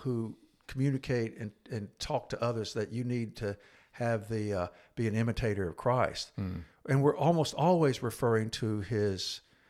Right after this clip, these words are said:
Speaker 1: stronger characteristics of
Speaker 2: Yeah.
Speaker 1: giving, blessing, and so on, giving up, sacrifice. And I think we miss a great deal when we call,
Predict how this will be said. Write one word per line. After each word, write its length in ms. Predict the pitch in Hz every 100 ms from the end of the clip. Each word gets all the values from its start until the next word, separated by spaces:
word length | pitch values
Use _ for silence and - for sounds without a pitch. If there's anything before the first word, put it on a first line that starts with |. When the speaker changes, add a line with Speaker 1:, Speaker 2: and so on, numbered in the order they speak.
| _
Speaker 1:
stronger 580 | - - 131 120 120 117
characteristics 1300 | - 127 117 113 113 107 110 - 113 113 107 - -
of 180 | 110 95
Speaker 2:
Yeah. 120 | 90
Speaker 1:
giving, 400 | 113 117 113 107
blessing, 440 | 101 107 104 - 101
and 120 | 98
so 140 | -
on, 280 | 107 101 90 - _ -
giving 320 | 131 117 110
up, 440 | 101 101 104 -
sacrifice. 760 | - 113 104 - - 101 92 - - - - - - - - _
And 260 | - 156 147 - -
I 120 | 185
think 200 | 285 -
we 100 | 143
miss 380 | 135 151 156 131
a 40 |
great 320 | 117 123 98
deal 580 | 110 135 135 110 104 -
when 240 | - 123 113
we 320 | 113 113 107 - _ _ _
call, 640 | - - 143 135 127 - -